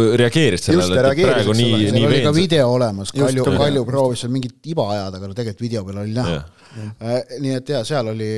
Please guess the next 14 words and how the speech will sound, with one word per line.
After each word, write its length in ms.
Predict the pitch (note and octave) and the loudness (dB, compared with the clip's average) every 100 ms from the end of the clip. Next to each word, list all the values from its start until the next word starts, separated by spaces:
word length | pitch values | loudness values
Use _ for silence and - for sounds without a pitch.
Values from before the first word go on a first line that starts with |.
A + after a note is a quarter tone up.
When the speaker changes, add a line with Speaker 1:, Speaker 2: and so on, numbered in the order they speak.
| G#2+ E2+ F#2 | -6 -10 -12
Speaker 3:
seal 240 | - C#3+ | -6 -4
oli 80 | A2+ | -2
asi 200 | A#2+ B2 | -4 -6
selge. 260 | A#2+ C3+ G2 | -6 -8 -10
Aga 200 | - A2+ | -10 -4
no 60 | C3+ | 0
ma 80 | D#3 | 2
ütlen, 180 | F3 B2+ | 0 -2
et 60 | - | -2
praegu 340 | D#3 D3 A2+ | 0 0 -2
see 120 | G#2+ G#2+ | -6 -6
olukorra 460 | - D3+ A#2+ A2+ A2 | -2 0 0 -2 -4
lihtsalt 320 | A2+ - G#2+ A2 | -6 -8 -12 -12
nagu, 220 | G#2+ | -10